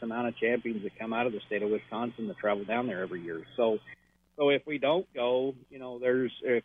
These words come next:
if some of the breeders in the state that don't go, um, you know, aren't there, it, it definitely has a, a different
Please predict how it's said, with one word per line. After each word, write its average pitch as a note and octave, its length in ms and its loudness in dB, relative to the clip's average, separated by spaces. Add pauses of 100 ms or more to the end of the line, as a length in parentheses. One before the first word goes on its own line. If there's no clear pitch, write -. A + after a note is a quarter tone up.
if A#2 120 -14 (320)
some C#3 140 -4
of C3+ 60 -6
the C3 60 -2
breeders C3+ 380 2
in C3+ 100 -4
the C3 160 -4
state C3+ 260 2
that B2 120 -14
don't C3 280 -4
go, C3 400 0 (440)
um, A#2+ 720 0
you B2 100 -4
know, A#2+ 180 0
aren't C3+ 240 2
there, C3 440 0
it, A#2+ 160 -4 (100)
it B2+ 220 -16
definitely C3 480 0
has C3 340 0
a, A#2+ 280 0
a B2+ 120 0
different C3 520 -4